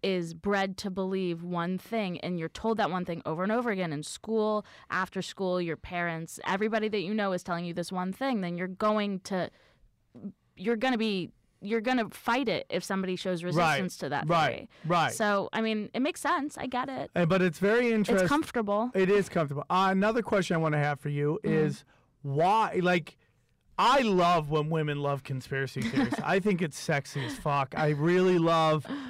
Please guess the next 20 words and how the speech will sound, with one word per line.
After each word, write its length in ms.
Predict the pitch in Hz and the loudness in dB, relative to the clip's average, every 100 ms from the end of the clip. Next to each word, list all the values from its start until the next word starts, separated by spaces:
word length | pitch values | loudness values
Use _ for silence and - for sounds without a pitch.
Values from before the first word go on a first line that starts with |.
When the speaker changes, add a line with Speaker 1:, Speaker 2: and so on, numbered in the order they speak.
| - | -2
Speaker 2:
like, 300 | 160 165 165 | 2 2 2
I 80 | 180 | 2
do 140 | 226 | 4
a 60 | 175 | 4
joke 300 | 170 170 170 | 4 4 4
about, 340 | 156 147 143 | 2 2 0
like, 240 | 156 156 | 0 0
if 80 | 160 | 0
we're 240 | 160 196 185 | 2 4 4
hooking 360 | 190 185 165 | 2 2 0
up 220 | 170 165 160 | 0 0 0
and 80 | |
you 80 | 170 | -2
start 260 | 151 170 151 | 0 0 2
talking 160 | 160 | 0
about 260 | 143 143 135 | 2 0 0
Building 360 | 147 147 147 143 | -2 0 -2 -2
seven, 480 | - 143 147 165 156 | -2 0 0 0 0
I'm, 220 | 160 156 | 0 0
like, 260 | 151 147 | 0 -2